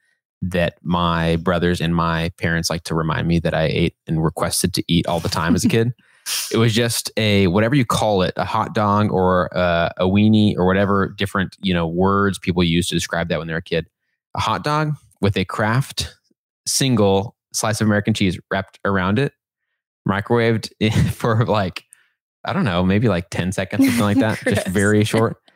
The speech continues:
Speaker 1: And just called it a weenie and cheese. And when I was, like, three, that was my jam. That was, like, the thing I asked for all the time. My parents were smart enough not to give it to me all the time. They tried to make sure I had a nutritious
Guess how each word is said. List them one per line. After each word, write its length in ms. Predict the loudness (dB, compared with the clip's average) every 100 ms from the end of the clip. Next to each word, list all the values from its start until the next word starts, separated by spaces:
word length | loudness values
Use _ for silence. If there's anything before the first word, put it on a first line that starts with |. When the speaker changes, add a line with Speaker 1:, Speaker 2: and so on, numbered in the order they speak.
| _ _ _
Speaker 1:
And 440 | -2 0 2 0 0
just 120 | -2
called 240 | 0 0
it 60 | 2
a 60 | 2
weenie 260 | 2 2
and 100 | 2
cheese. 400 | 0 0 0 0 -6 -8
And 100 | -2
when 120 | 2 2
I 40 |
was, 140 | 0
like, 220 | -2 -6 -10 _ -2
three, 600 | 2 4 4 4 2 0 -6 _
that 80 | -2
was 160 | 0 0
my 80 | 0
jam. 420 | 0 0 -2 0 0
That 140 | -2
was, 180 | -2 -2
like, 300 | -2 -2 -4 -14 -20 _ _ -10
the 60 |
thing 120 | -4 -4
I 40 |
asked 220 | -4 -6
for 140 | -4 0
all 80 | 0
the 80 |
time. 140 | -2 -4
My 80 | -2
parents 240 | -2 -2
were 60 | -4
smart 240 | 0 0
enough 80 | 0
not 160 | -2 -6
to 80 | -6
give 240 | -4 -2
it 140 | -4 _ _ _
to 80 | 0
me 120 | 0
all 240 | 0 0 0
the 100 | 0
time. 300 | 0 0 0
They 100 | -2
tried 400 | -2 -2 -2 -2
to 220 | 0 0
make 180 | 2 0
sure 120 | 0 -2
I 40 |
had 180 | 0 0
a 40 |
nutritious 680 | 0 0 0 0 -2 -4 -8